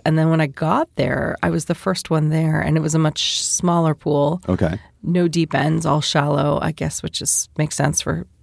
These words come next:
Speaker 1: school
Speaker 2: school,
Speaker 1: kids.
Speaker 2: sure.
Speaker 1: Yeah. And, uh,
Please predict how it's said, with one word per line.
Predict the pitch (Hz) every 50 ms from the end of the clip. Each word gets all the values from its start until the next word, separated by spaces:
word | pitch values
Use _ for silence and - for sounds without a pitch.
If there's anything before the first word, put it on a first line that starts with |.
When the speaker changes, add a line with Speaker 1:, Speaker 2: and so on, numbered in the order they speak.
| _ -
Speaker 1:
school | - - 98 - 156
Speaker 2:
school, | 151 - 98 85
Speaker 1:
kids. | 80 143 143
Speaker 2:
sure. | 151 - 85 73 - -
Speaker 1:
Yeah. | 175 156 147 78 78 - - _ -
And, | 165 165 170 170 160 160 160 160 151 170
uh, | 160 156 151 151